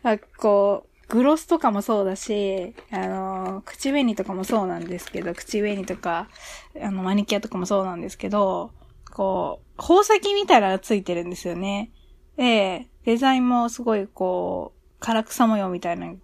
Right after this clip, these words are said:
バーっとあって、ジル・スチュアートは、まあ、デザインとしては、薄いピンクかな？だったかな？うん。すごいこう、デコラティブな、うん、感じのデザインになってますね。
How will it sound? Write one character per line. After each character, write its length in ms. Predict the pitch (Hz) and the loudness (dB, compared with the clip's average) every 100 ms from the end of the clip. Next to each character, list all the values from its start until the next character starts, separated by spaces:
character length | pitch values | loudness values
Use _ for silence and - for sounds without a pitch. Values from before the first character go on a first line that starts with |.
| - | -12
バ 220 | 165 156 156 | -8 -8 -8
ー 20 | |
っ 40 | - | -10
と 140 | 156 | -12
あ 40 | 165 | -12
っ 40 | |
て、 560 | - - 170 170 226 _ _ _ _ _ | -14 -10 -8 -8 -14 _ _ _ _ _
ジ 180 | 285 320 | 0 2
ル・ 160 | 415 | 2
ス 260 | - - - | -4 -10 -2
チ 40 | |
ュ 20 | 453 453 440 | 0 0 2
ア 40 | |
ー 20 | |
ト 480 | 277 240 226 220 214 | 4 4 4 2 2
は、 580 | 214 208 214 208 208 208 | 2 2 2 4 2 4
ま 200 | 277 240 | 2 2
あ、 80 | - _ _ _ - 302 | -2 _ _ _ -6 -2
デ 140 | 320 | -2
ザ 180 | 370 415 | -2 -4
イ 160 | 427 | -4
ン 40 | 415 | -4
と 120 | 427 | -4
し 80 | 415 | -2
て 140 | - | 2
は、 340 | 403 269 196 233 _ | 6 6 4 -2 _
薄 220 | - 370 294 | -6 0 0
い 100 | 214 | 0
ピ 200 | 277 214 | -2 -4
ン 80 | |
ク 240 | - - - | -4 -10 -12
か 160 | - | -10
な？ 240 | 165 165 190 | -10 -10 -10
だ 140 | 185 | -10
っ 20 | |
た 140 | - - | -10 -14
か 120 | - | -8
な？ 220 | 185 254 - | -6 -6 -2
う 400 | 247 226 214 185 | 2 2 2 -2
ん。 60 | 220 _ _ _ - | -8 _ _ _ -10
す 280 | - 247 | 0 4
ご 160 | 277 349 | 8 8
い 140 | 254 | 8
こ 720 | 226 202 190 190 180 175 - - | 4 4 6 6 4 2 -2 -8
う、 320 | _ _ - | _ _ 2
デ 120 | 233 | 2
コ 180 | 233 311 | 8 8
ラ 140 | 294 | 8
テ 100 | 294 | 6
ィ 60 | 214 | 0
ブ 100 | 180 | -2
な、 180 | - - - | -6 -12 -8
う 80 | 220 | -2
ん、 380 | 202 190 170 220 _ | 0 0 -4 -10 _
感 240 | - 196 185 | -2 0 0
じ 120 | 180 | 0
の 300 | 175 175 - _ - | 0 -2 -4 _ -4
デ 160 | 202 202 | 0 0
ザ 160 | 202 | 0
イ 40 | 170 | -4
ン 40 | |
に 100 | 170 | -4
な 120 | 180 | -4
っ 40 | 185 | -6
て 100 | - | -10
ま 120 | - | -10
す 120 | - | 2
ね。 260 | 269 196 | 4 2